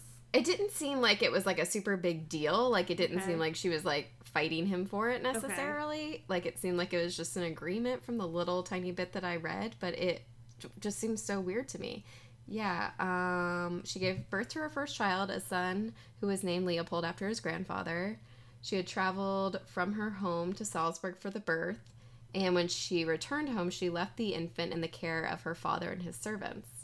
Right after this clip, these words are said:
Speaker 2: Whoa.
Speaker 1: I guess her dad, I think, was just, like, super controlling of her life even
Speaker 2: Yeah.
Speaker 1: after she was married. And so I think he said he would prefer to raise the child for the first few months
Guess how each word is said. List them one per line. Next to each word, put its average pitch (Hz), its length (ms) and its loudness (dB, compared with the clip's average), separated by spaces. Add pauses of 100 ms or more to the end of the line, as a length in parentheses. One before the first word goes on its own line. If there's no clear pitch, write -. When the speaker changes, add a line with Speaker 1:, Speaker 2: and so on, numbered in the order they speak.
(260)
Speaker 2:
Whoa. 214 440 -8 (400)
Speaker 1:
I 220 100 8
guess 262 320 6 (180)
her 240 140 0
dad, 240 240 8
I 349 80 4
think, 262 140 0
was 190 100 0
just, 175 140 -4
like, 180 120 -4
super 170 380 0
controlling 165 480 0
of - 100 -4
her - 120 -2
life - 240 -2
even 165 220 -2
Speaker 2:
Yeah. - 60 2
Speaker 1:
after 180 220 -2
she 165 160 -4
was 156 180 -2
married. - 480 -2
And 180 200 0
so 165 520 2
I 190 80 0
think 202 300 -2
he 247 360 -2
said 175 360 2
he 185 160 -2
would 175 140 0
prefer 185 320 -2
to 185 100 -2
raise 160 240 -2
the - 120 -6
child 170 340 -4
for - 120 -8
the - 80 -6
first 165 380 -6
few 165 180 -4
months 165 320 -4